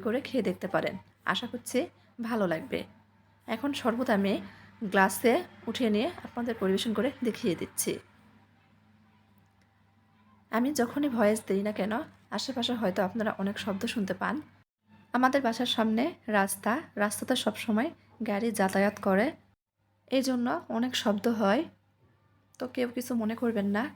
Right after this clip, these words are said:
সবাই একটু মানিয়ে নেবেন, ক্ষমা সৌন্দর্য দৃষ্টিতে দেখবেন। এই যে আমি শরবতটা গ্লাসে উঠিয়ে নিয়েছি।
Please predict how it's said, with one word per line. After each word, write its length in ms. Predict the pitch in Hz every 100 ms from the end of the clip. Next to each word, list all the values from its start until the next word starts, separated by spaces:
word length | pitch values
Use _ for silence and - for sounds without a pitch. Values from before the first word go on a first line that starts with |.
| - -
সবাই 220 | 214 226 220
একটু 160 | - 294 254
মানিয়ে 280 | 208 220 220
নেবেন, 300 | 214 214 294 - - - _ -
ক্ষমা 240 | 208 226 269
সৌন্দর্য 360 | - 220 214 190 254 320 220
দৃষ্টিতে 320 | 208 - 202 180
দেখবেন। 320 | - - - - - - - - - _ _ _ _ _ 254
এই 100 | 240
যে 60 | 262
আমি 140 | 226 277 339 - - -
শরবতটা 480 | - 214 - - 277 - _ _ -
গ্লাসে 420 | 220 208 226 - 262
উঠিয়ে 240 | 214 - 233
নিয়েছি। 400 | 202 190 190 -